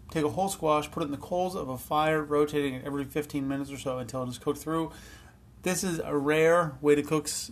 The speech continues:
squash, but for the money, it's one of the best. I mean, there's no money involved other than butternut squash, but it's just an expression. For the money, it is the best way 'cause the squash gets super sweet and delicious.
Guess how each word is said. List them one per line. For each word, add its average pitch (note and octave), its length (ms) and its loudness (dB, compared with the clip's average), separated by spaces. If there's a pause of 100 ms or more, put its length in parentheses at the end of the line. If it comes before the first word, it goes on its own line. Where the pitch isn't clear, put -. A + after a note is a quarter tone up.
squash, E3+ 520 -2 (420)
but C#3+ 260 2 (600)
for D#3 100 -2
the C#3 100 0
money, C3 380 -2
it's - 460 -10 (840)
one B2+ 140 -2
of A#2+ 60 -2
the A2+ 80 -4
best. G#2 460 -6 (100)
I C3+ 60 -2
mean, B2+ 100 -2
there's C3 140 -2
no D3 100 6
money A#2+ 220 -2
involved A2 360 -4
other B2+ 120 -6
than A2+ 80 -6
butternut A2 240 -4
squash, - 280 -14 (140)
but B2+ 220 0
it's A#2 160 -8
just A#2+ 180 -10
an A#2 60 -12
expression. F#3 500 0 (380)
For - 100 -4
the G3+ 80 2
money, E3+ 220 6
it D3 100 4
is C3+ 140 -2
the C3 80 0
best A#2+ 360 0
way A2+ 280 -4 (340)
'cause A#2 120 -12
the B2 180 -4
squash B2 360 -4
gets B2+ 160 -10
super D3+ 520 0
sweet B2+ 320 -6
and B2+ 120 -6
delicious. A#2 480 -10